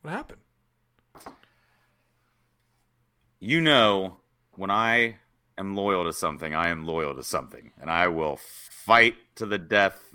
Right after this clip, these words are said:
Speaker 2: blah, blah, blah, blah,
Speaker 1: You're,
Speaker 2: blah.
Speaker 1: are you quitting the show?
Speaker 2: No, no, no, no, no.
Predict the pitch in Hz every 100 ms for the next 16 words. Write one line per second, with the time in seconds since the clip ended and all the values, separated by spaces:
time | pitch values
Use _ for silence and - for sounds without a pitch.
0 | 85 80 65 92 92 90 92 90 82 82
1 | 82 80 78 76 69 58 - 170 - 415
2 | 359 - 123 151 - _ _ _ _ _
3 | - 381 466 427 339 254 190 170 110